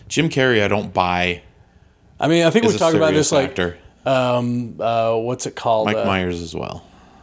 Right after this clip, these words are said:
Speaker 2: Um, <laughs> I keep wanting to say It's Always Sunny. That's not what it is. Uh, the <laughs> oh my gosh. I got stuck on It's Always Sunny.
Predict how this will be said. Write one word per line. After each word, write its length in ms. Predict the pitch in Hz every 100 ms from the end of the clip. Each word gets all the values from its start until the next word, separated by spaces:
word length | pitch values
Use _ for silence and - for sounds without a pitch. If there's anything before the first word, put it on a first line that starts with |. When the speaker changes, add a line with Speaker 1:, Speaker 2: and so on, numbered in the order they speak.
| _
Speaker 2:
Um, 560 | - 120 117 113 110 113 - - - -
<laughs> 340 | - _ _
I 220 | - - 240
keep 240 | - 277
wanting 200 | 247 240
to 60 | 196
say 140 | 208
It's 140 | 170
Always 180 | 170 156
Sunny. 140 | 147 131
That's 220 | 131 135
not 100 | 143
what 140 | 131
it 100 | 117
is. 180 | 120 117 - - - - - -
Uh, 440 | 135 131 131 135
the 1120 | 139 123 117 196 160 - 185 - 202 - - - _ _ -
<laughs> 40 | 160 151 135 117 - - _
oh 120 | - 160
my 140 | 151
gosh. 440 | 131 127 120 - - -
I 80 | 131
got 140 | 135
stuck 280 | - 143 135
on 100 | 127
It's 200 | 127 -
Always 220 | 123 117
Sunny. 200 | 120 101